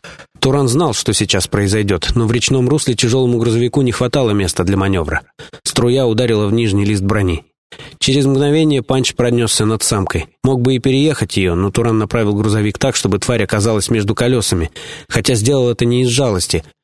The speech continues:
Раздавленное тулово выплеснет фонтан кислоты, которая прожжёт покрышки. Самка осталась позади. Поворот, склон,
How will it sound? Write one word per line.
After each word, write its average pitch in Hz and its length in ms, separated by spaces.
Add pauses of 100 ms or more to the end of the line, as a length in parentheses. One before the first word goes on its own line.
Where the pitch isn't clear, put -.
(120)
Раздавленное 104 580
тулово 104 340
выплеснет 104 460
фонтан 107 360
кислоты, 107 460
которая 90 360
прожжёт 95 420
покрышки. - 540 (200)
Самка 127 360
осталась 110 360
позади. 95 500 (300)
Поворот, 98 440
склон, 117 400